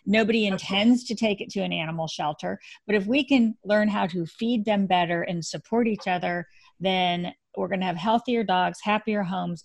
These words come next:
Speaker 1: and I do believe fewer dogs that we can't take care of that end up in shelters
Speaker 2: Yeah,
Speaker 1: because someone's
Speaker 2: absolutely.
Speaker 1: overloaded.
Speaker 2: I, the, the only, the only time I shame, um, a pet food company
Speaker 1: Uh-huh.
Speaker 2: is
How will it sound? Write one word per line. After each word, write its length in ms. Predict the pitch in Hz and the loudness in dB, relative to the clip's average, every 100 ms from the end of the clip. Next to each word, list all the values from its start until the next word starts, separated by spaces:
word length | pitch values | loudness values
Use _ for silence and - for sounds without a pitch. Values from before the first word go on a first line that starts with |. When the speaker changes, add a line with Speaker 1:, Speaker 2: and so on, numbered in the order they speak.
| - | -6
Speaker 1:
and 160 | 190 180 | -4 -2
I 180 | 175 185 | 0 0
do 220 | 170 208 | 0 0
believe 380 | 185 175 170 165 | 0 0 -2 -4
fewer 280 | - 190 180 | -4 -2 -2
dogs 460 | 175 170 165 - - - - - | -2 -4 -4 -10 -20 -20 -18 0
that 220 | 185 170 | 2 2
we 100 | 175 | -2
can't 320 | - 196 180 - | -2 0 0 -2
take 180 | 180 - | -14 -8
care 180 | 190 170 | -4 -4
of 100 | 160 | -4
that 120 | 165 - | -6 -6
end 220 | 165 160 | -6 -4
up 100 | 160 151 | -6 -10
in 100 | 151 | -12
shelters 720 | - 160 - - - - - _ | -8 -8 -8 -16 -18 -20 -20 _
Speaker 2:
Yeah, 220 | 190 220 127 | -4 -2 -4
Speaker 1:
because 140 | - - | -8 -4
someone's 340 | 208 190 185 175 | 0 2 2 4
Speaker 2:
absolutely. 260 | 185 185 170 | 4 4 6
Speaker 1:
overloaded. 260 | 202 220 175 | 6 6 6
Speaker 2:
I, 200 | 165 - _ _ _ _ _ 143 | 2 0 _ _ _ _ _ 2
the, 260 | 165 165 143 | 2 2 2
the 220 | 151 165 | 2 6
only, 480 | 170 202 214 214 202 175 | 8 8 8 6 4 2
the 140 | 156 | 4
only 280 | 190 190 185 | 6 4 2
time 340 | 175 180 175 | 0 2 4
I 400 | 156 156 156 139 - _ - | 4 4 4 2 -6 _ -12
shame, 640 | - - 139 156 170 170 147 | -6 2 4 6 4 2 0
um, 340 | 139 135 139 | 0 2 0
a 80 | 139 | 0
pet 240 | - 151 | 2 2
food 240 | - 151 131 | 4 0 2
company 600 | - 151 190 220 226 220 _ - | 0 2 2 4 2 0 _ -2
Speaker 1:
Uh-huh. 260 | 175 175 | 0 2
Speaker 2:
is 160 | 147 | 2